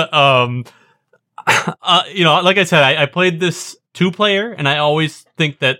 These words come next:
well, I usually think that that is a recipe for having a little more fun than playing single player anyways.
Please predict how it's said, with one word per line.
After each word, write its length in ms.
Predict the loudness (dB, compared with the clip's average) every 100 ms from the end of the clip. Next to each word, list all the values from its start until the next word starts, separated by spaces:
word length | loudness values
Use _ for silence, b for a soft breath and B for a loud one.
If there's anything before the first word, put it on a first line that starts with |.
| _
well, 240 | -2 0 0
I 80 | -2
usually 440 | 0 0 0 -2
think 300 | -2 -2 -2
that 180 | -4 -2
that 240 | 0 2
is 240 | 0 -4 -8
a 100 | -2
recipe 380 | 0 0 -2 -2
for 120 | -2
having 300 | -2 0 -2
a 60 | -2
little 220 | 0 0
more 300 | 0 -2 -2
fun 420 | 0 -2 0 -2
than 160 | -2 -2
playing 600 | -2 0 0 -2 -4 -10
single 320 | -4 -2 -2
player 360 | -2 -2 0 -2
anyways. 640 | -2 -2 0 0 -2 -6